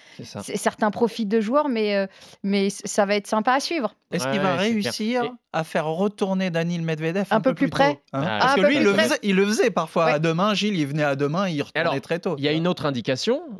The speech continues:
Speaker 1: euh, et c-, et ça m'a fait penser à nouveau à cette finale de l'Open d'Australie. Gilles Simon a dit qu'il était déjà dans le conseil, il travaillait déjà avec Daniil Medvedev, euh, pendant, euh, le tournoi, le premier, euh, la première levée du, du Grand
Speaker 2: Ah,
Speaker 1: Chelem de
Speaker 2: oui.
Speaker 1: la saison. Et on a vu quand même une tactique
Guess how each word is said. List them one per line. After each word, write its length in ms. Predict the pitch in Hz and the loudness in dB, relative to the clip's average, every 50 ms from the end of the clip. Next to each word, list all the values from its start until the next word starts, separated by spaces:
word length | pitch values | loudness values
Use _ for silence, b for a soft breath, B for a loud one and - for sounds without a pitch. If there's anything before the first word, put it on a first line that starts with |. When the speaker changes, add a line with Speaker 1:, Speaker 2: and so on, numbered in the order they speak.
| - | -4
Speaker 1:
euh, 500 | 131 123 117 113 110 107 107 104 101 101 | -2 0 0 0 0 0 -2 -2 -2 -2
et 120 | 107 107 101 | -2 -2 -4
c-, 100 | - - - | -6 -10 -12
et 40 | 110 | -12
ça 240 | 95 - - - | -12 -10 -8 -6
m'a 160 | 113 113 107 107 | -4 -4 -4 -6
fait 360 | - - 139 123 113 110 98 | -6 -4 -4 -2 -2 -4 -6
penser 420 | _ - 135 139 - - 147 143 131 | _ -4 -4 -4 -4 -4 -4 -2 -2
à 60 | 123 | -2
nouveau 260 | 127 131 127 135 139 | -2 -2 0 0 0
à 60 | 113 | -2
cette 180 | - - 107 - | -2 -6 -10 -12
finale 380 | - - 143 147 156 147 127 | -8 -6 -4 -2 0 0 0
de 80 | 110 107 | -2 -2
l'Open 280 | 104 101 - - 101 104 | -2 -2 -2 -4 -4 -4
d'Australie. 440 | 98 95 - - 123 139 185 240 294 b b b b b b | -4 -6 -6 -6 -6 -6 -6 -6 -10 b b b b b b
Gilles 160 | - 101 127 | -8 -8 -6
Simon 240 | 120 - 156 190 240 | -4 -4 -2 -2 0
a 80 | 220 156 | -2 -2
dit 140 | 147 202 214 | -4 -6 -10
qu'il 200 | - - 143 131 | -8 -6 -4 -4
était 220 | 131 - 147 139 | -4 -4 -6 -6
déjà 460 | 127 135 196 214 175 165 214 226 208 | -2 -2 -2 -2 0 0 0 0 0
dans 120 | 160 160 139 | 0 -2 -2
le 80 | 131 | -4
conseil, 680 | - - - 202 185 - - - 226 214 196 156 127 120 | -6 -6 -4 -4 -4 -4 -2 0 0 2 2 0 -2 -6
il 40 | 113 | -8
travaillait 320 | - - 165 160 165 160 | -6 -4 -2 0 0 0
déjà 320 | 147 139 202 214 185 220 220 | 0 2 0 2 2 2 2
avec 180 | 196 175 147 | 2 0 0
Daniil 220 | 131 143 143 147 147 | 0 0 0 0 0
Medvedev, 560 | 143 143 139 143 139 143 139 135 - - - - _ - - | 0 0 0 0 0 0 -2 -2 -6 -16 -18 -18 _ -4 -2
euh, 180 | 113 107 104 95 - | 0 0 0 -2 -2
pendant, 480 | - 156 165 165 180 180 165 143 127 117 | -2 0 0 0 -2 -2 -2 -4 -2 -2
euh, 120 | 117 117 | -2 -2
le 140 | 113 117 113 | 0 -2 -4
tournoi, 520 | 104 - 123 123 120 120 120 117 113 110 | -4 -6 -6 -4 -2 -2 -2 0 -2 -2
le 120 | 107 110 104 | -2 -4 -6
premier, 320 | - - 131 127 123 120 | -6 -6 -4 -4 -2 -2
euh, 180 | 113 110 107 104 | -2 -2 -4 -4
la 120 | 104 104 101 | -6 -8 -10
première 260 | - - 120 117 110 | -10 -8 -6 -6 -4
levée 180 | 110 107 113 | -4 -6 -6
du, 280 | 117 110 107 101 95 90 | -6 -6 -6 -8 -8 -8
du 100 | 110 110 | -8 -8
Grand 140 | - - 226 | -6 -4 -4
Speaker 2:
Ah, 60 | 196 | -4
Speaker 1:
Chelem 120 | 180 147 - | -4 -4 -4
de 60 | 247 | -2
Speaker 2:
oui. 60 | 220 240 | 0 -2
Speaker 1:
la 60 | 254 | -2
saison. 280 | - 135 127 170 233 247 B B B B B B B B - | -2 -2 -2 -2 -4 -4 B B B B B B B B -2
Et 320 | 254 269 240 156 104 - _ _ _ _ - _ _ _ - | 0 0 0 0 -4 -8 _ _ _ _ -20 _ _ _ -6
on 120 | 135 139 | -4 -2
a 100 | 127 120 | -2 -2
vu 160 | 117 131 147 | -2 -4 -8
quand 120 | 113 - 147 | -4 -2 -2
même 140 | 165 175 135 | -2 -2 -2
une 100 | 113 95 | -4 -6
tactique 640 | _ - 127 104 _ - - 170 143 - - - | _ -6 -8 -8 _ -10 -12 -12 -12 -14 -16 -20